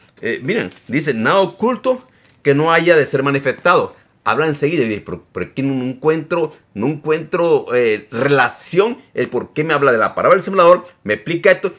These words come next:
y enseguida me habla de esto". Señores, Y, señores y señores, tiene relación. Váyanse, por favor, al libro de Marcos, Marcos cuatro, versículo veintiuno. También les dijo, "¿Acaso se trae la luz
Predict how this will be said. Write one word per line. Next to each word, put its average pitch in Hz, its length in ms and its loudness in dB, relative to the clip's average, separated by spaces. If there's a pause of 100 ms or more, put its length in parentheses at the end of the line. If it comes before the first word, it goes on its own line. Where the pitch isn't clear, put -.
y 120 120 -2
enseguida 139 540 -2
me 120 240 0
habla 123 460 2
de 151 160 6
esto". 117 300 -6 (400)
Señores, 131 720 -4 (400)
Y, - 40 -10 (300)
señores 120 420 -4
y - 20 -8
señores, 156 380 -2 (440)
tiene 104 300 -6
relación. 85 580 -8 (960)
Váyanse, 143 360 0
por 135 100 -4
favor, 147 160 4
al 135 80 4
libro 147 180 4
de 139 80 0
Marcos, 170 520 0 (140)
Marcos 135 520 -2 (160)
cuatro, 175 480 0 (320)
versículo 139 720 0
veintiuno. 110 680 -2 (540)
También 156 280 0
les 156 140 0
dijo, 160 320 0 (540)
"¿Acaso 170 440 -2
se 175 180 0
trae 156 260 2
la 165 100 2
luz 147 480 -2